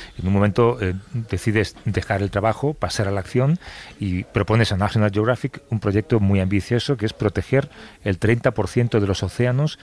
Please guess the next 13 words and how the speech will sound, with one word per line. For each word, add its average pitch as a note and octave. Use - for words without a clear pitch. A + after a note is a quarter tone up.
antes A2+
de G2
dos F2+
mil F#2+
treinta. F2
Eh, F2+
eh, B2
explícanos C#3
cómo, A#2
cómo A2
es -
el G#2
proyecto. F2+